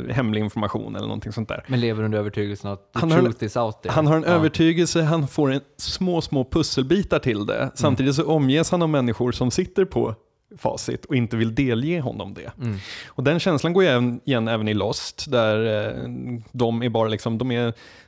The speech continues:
Speaker 1: de är små brickor i ett stort spel och de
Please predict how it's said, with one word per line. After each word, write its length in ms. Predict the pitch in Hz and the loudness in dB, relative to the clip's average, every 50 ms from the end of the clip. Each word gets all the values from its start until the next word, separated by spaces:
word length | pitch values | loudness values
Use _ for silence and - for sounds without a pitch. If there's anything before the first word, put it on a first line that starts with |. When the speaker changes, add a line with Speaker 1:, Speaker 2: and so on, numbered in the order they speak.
| _ _ | _ _
Speaker 1:
de 220 | - 143 123 120 123 | -14 -10 -4 -2 -2
är 60 | 113 - _ - 120 - 113 | -2 -2 _ -12 -14 -12 -12
små 180 | 120 - - 131 | -10 -4 -4 -4
brickor 480 | 117 - 127 - - _ - 135 123 113 | -2 -2 -4 -6 -6 _ -2 0 2 2
i 40 | |
ett 60 | 107 - | 0 0
stort 240 | - 117 107 - | -2 -6 -6 -6
spel 420 | - - - 143 107 98 101 101 110 | -6 -6 -6 -4 -4 -4 -6 -6 -6
och 120 | 127 135 | -4 -2
de 300 | 113 110 113 120 123 123 | -2 -2 -4 -4 -8 -14